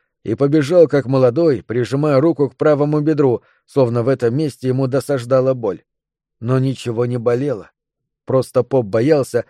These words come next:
что у него из кармана выпадут ключи или кошелек, который и подхватит затаившиеся Деливины. Попа не удивило бы, если бы отец и сын спрятались в засаде, поджидая его.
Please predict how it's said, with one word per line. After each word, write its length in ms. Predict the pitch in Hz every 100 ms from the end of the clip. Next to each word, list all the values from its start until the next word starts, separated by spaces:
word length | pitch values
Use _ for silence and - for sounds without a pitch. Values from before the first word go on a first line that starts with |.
| _ _ _
что 260 | - 131
у 60 | 123
него 240 | 123 143 123
из 140 | -
кармана 480 | 113 120 160 139 120
выпадут 460 | 147 123 120 123
ключи 420 | - 120 113 160 151
или 300 | - 139 143
кошелек, 680 | 147 135 147 147 147 110 _ _ _
который 360 | 120 131 135
и 180 | 131 -
подхватит 640 | 127 135 - - 135 123 -
затаившиеся 880 | 107 127 127 135 123 - 127 - 131
Деливины. 560 | 135 117 95 87 80 _ _ _ _ _ _
Попа 320 | 160 151 -
не 160 | 143 156
удивило 540 | 151 139 156 185 135
бы, 220 | 113 120 _ _ _ -
если 340 | 123 - 135
бы 140 | 127
отец 320 | 127 143 120 123
и 80 |
сын 280 | 113 165 131
спрятались 640 | - - 143 - 131 135 120
в 60 |
засаде, 640 | 113 131 - 170 135 107 - _ _
поджидая 600 | 131 113 127 131 117 101
его. 340 | 98 95 87